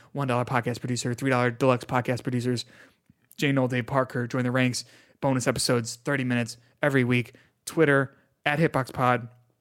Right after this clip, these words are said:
Rank the show on, on Spotify, Apple Podcasts, however you listen to this. You know all of the beats. There you go. We'll catch you next week if you're not interested. If you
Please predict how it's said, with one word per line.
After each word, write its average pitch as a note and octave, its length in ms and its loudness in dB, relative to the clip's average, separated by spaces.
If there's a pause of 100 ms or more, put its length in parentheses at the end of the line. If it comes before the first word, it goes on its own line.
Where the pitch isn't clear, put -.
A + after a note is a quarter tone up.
(380)
Rank E3 240 2
the D3+ 80 0
show C#3+ 220 4
on, C3+ 220 2
on C3 240 -2
Spotify, C3 520 4
Apple A#2+ 180 -2
Podcasts, B2+ 440 0
however C3+ 260 2
you B2+ 60 2
listen B2+ 300 -4
to B2 80 -8
this. B2 260 0
You E3+ 140 2
know D#3+ 180 4
all D3+ 240 4
of C#3 80 0
the C3+ 60 -2
beats. B2+ 400 -4 (380)
There D#3 120 2
you E3+ 140 2
go. C#3 320 4 (240)
We'll B2 80 -10
catch F3 260 0
you E3+ 60 0
next C#3+ 240 0
week C3+ 200 0
if A#2+ 120 -12
you're C3+ 60 -6
not C3 180 2
interested. B2+ 420 -6 (240)
If A3 220 2
you E3 100 6